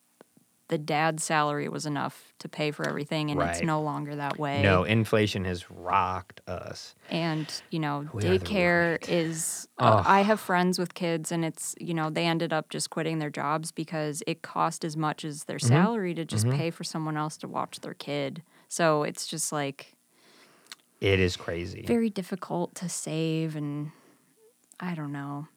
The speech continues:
Speaker 2: Do
Speaker 1: So
Speaker 2: you
Speaker 1: that's just one of, like, the
Speaker 2: That's a
Speaker 1: million
Speaker 2: big,
Speaker 1: things
Speaker 2: like,
Speaker 1: that are
Speaker 2: existential thing.
Speaker 1: That's, yeah, just, I guess, off the cuff, that's, like, one pretty not good thing about the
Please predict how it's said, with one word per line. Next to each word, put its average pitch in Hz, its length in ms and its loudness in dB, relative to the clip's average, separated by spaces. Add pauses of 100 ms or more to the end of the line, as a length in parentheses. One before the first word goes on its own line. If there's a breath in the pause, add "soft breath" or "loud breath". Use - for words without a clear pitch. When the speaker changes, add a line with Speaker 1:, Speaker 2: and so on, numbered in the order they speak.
(100)
Speaker 2:
Do - 100 0
Speaker 1:
So 277 140 10
Speaker 2:
you 262 60 -6
Speaker 1:
that's 339 260 8
just 359 180 0
one 202 220 6
of, 220 100 4
like, 202 180 6 (100)
the - 60 -4
Speaker 2:
That's - 20 -2
a 202 60 6
Speaker 1:
million 170 560 4
Speaker 2:
big, - 40 0
Speaker 1:
things 226 320 8
Speaker 2:
like, 214 40 2
Speaker 1:
that 196 120 6
are 190 100 6
Speaker 2:
existential 107 560 -4
thing. 104 340 -8 (300 loud breath)
Speaker 1:
That's, - 320 0
yeah, 180 380 6 (120)
just, - 240 -4 (240)
I 208 120 2
guess, 196 320 2
off 180 220 2
the 196 100 0
cuff, 170 340 2
that's, 175 200 2
like, 170 280 -2 (220)
one 185 440 2
pretty 185 300 -2
not 160 320 2
good 156 220 0
thing 175 280 0
about 160 300 0
the 175 80 -2